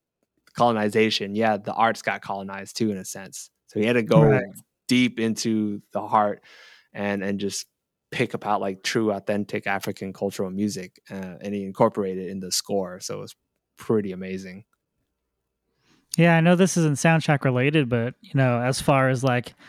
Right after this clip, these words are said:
Speaker 2: how they talk in the movie and kind of the
Speaker 1: Mm-hmm.
Speaker 2: dialect that they use. Like, all of that was, like, a lot of research and a lot of discussion.
Speaker 1: Mm-hmm. Yeah.
Speaker 2: Like, it seems
Speaker 1: All
Speaker 2: like every
Speaker 1: intentional.
Speaker 2: element, you know, very intentional, like, everything was researched and,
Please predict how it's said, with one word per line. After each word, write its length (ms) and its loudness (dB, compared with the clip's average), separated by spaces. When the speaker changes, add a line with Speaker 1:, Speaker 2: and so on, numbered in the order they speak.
Speaker 2:
how 300 4
they 240 2
talk 400 4
in 100 4
the 80 6
movie 720 6
and 320 2
kind 180 4
of 60 2
the 80 2
Speaker 1:
Mm-hmm. 60 -4
Speaker 2:
dialect 420 4
that 220 4
they 80 6
use. 340 4
Like, 160 4
all 300 6
of 120 6
that 280 6
was, 160 2
like, 160 4
a 40 2
lot 260 4
of 140 0
research 460 2
and 100 4
a 40 2
lot 200 2
of 100 -4
discussion. 600 -2
Speaker 1:
Mm-hmm. 720 0
Yeah. 240 4
Speaker 2:
Like, 140 4
it 80 -2
seems 180 8
Speaker 1:
All 60 8
Speaker 2:
like 160 2
every 420 2
Speaker 1:
intentional. 60 2
Speaker 2:
element, 460 0
you 80 4
know, 200 2
very 380 4
intentional, 800 2
like, 200 0
everything 440 2
was 180 0
researched 800 2
and, 260 -2